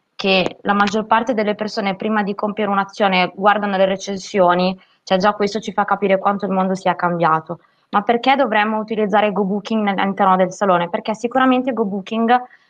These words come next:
soddisfa, grazie al, um, al suo booking online, l'esigenza del cliente, perché permette al cliente di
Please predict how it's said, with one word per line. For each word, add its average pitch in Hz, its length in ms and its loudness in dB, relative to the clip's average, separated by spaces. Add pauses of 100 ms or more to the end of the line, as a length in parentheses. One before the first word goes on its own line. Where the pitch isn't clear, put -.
soddisfa, 220 680 -2
grazie 196 680 0
al, 180 280 0
um, 170 500 0 (380)
al 185 180 0
suo 208 180 -4
booking 202 440 -4
online, 220 500 4
l'esigenza 208 500 0
del 185 160 0
cliente, 180 440 -2
perché 185 240 -10
permette 202 460 -2
al 208 100 -4
cliente 240 420 0
di 196 240 -4